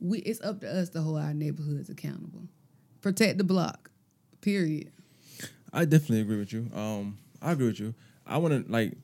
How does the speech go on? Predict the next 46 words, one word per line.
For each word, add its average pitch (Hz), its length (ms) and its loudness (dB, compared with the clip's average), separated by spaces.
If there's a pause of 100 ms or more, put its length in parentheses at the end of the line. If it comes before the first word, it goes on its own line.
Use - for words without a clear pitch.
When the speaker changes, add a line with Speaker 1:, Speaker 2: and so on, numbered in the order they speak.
(120)
Speaker 2:
for - 140 -10
people 175 220 8
that, 135 260 8
that 113 200 2
actually, 120 260 4
you 101 100 2
know, 113 160 4
want 107 300 0
more, 110 400 2 (260)
uh, 101 200 -2
uh, 113 100 -4
from 123 240 2
you 107 120 2
and 107 100 -2
just 107 100 -2
wanna 107 240 -2
talk 117 240 -2
to - 80 -8
you 107 100 -2
more 107 280 0
or 101 140 -2
get 101 260 0
more, 104 340 0 (160)
um, 101 220 -4
understanding 107 540 -2
of 98 100 -6
some 110 100 0
of 98 100 -2
the 107 60 -2
things 107 100 0
you 104 60 -2
might 98 140 -2
have 95 100 -4
said 104 240 0
or 98 160 -2 (280)
you 113 120 2
will 110 100 2
be 104 120 -2
saying, 101 500 0
um, 98 280 -2
in, 101 180 -2
in, 101 260 -2
in 95 320 -2
events 101 320 -2
to 101 80 -4
come. 98 380 0